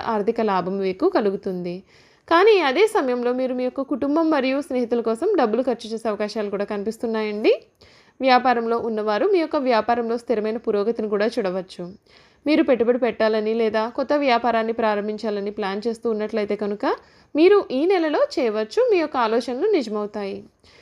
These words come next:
విద్యార్థులకు ఈ నెలలో మంచి సమయం అయితే కనిపిస్తోంది. పోటీ పరీక్షలలో విజయం సాధించడం వలన చదువుపైన ఆసక్తి కూడా మీకు పెరగనుంది. వారు కోరుకున్న ఇన్‌స్టిట్యూట్లలో ప్రవేశాలు కూడా పొందే అవకాశాలు అయితే కనిపిస్తున్నాయండి.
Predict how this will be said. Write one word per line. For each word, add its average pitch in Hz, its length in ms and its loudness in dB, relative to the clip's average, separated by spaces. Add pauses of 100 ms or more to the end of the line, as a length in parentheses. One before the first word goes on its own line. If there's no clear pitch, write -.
(220)
విద్యార్థులకు 381 580 6 (100)
ఈ 247 100 0
నెలలో 254 320 -2
మంచి 330 220 -2
సమయం 220 320 -4
అయితే 214 220 -2
కనిపిస్తోంది. 208 720 -4
పోటీ 214 280 0
పరీక్షలలో 302 600 0
విజయం 262 320 -2
సాధించడం 208 500 -2
వలన 196 220 -2
చదువుపైన 202 540 -2
ఆసక్తి 202 440 -8
కూడా 196 200 -2
మీకు 190 280 -2 (520)
పెరగనుంది. 247 560 2 (420)
వారు 403 220 6
కోరుకున్న 277 540 2
ఇన్‌స్టిట్యూట్లలో 226 720 -2
ప్రవేశాలు 247 540 0
కూడా 208 240 -2
పొందే 214 340 -2
అవకాశాలు 202 480 -4
అయితే 190 120 -8
కనిపిస్తున్నాయండి. 202 920 -2